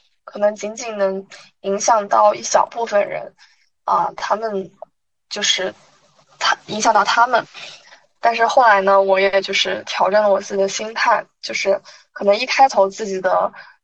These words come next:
呃，理想很丰满，但是现实比较残酷，所以我后来就觉得，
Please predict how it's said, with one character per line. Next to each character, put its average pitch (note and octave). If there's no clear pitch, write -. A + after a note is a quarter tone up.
呃， -
理 G#3
想 G#3
很 G#3
丰 G#3
满， G#3+
但 G#3
是 A3+
现 C#4
实 G3
比 G3
较 G3
残 F#3+
酷， G#3
所 G#3+
以 G#3+
我 G3
后 -
来 F#3+
就 G3+
觉 F#3+
得， G#3+